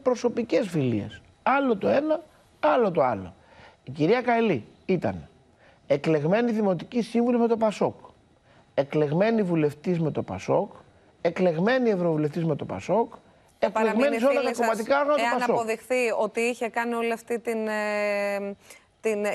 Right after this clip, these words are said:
Speaker 2: είχε δεχτεί τέτοια δωροδοκία;
Speaker 1: Η κυρία Καηλή, εάν φόσον έχει δωροδοκηθεί,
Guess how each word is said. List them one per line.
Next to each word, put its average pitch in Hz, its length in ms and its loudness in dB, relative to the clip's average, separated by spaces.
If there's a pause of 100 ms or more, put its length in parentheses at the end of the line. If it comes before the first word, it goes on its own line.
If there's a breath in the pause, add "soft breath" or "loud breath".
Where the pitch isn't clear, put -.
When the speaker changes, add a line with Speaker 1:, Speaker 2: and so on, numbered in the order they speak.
Speaker 2:
είχε 233 180 -2
δεχτεί 220 300 -2
τέτοια 240 280 0
δωροδοκία; 226 540 -2
Speaker 1:
Η 294 40 2
κυρία 202 440 2
Καηλή, 175 560 2
εάν 196 260 2
φόσον 185 380 -2
έχει 190 140 0
δωροδοκηθεί, 135 720 -2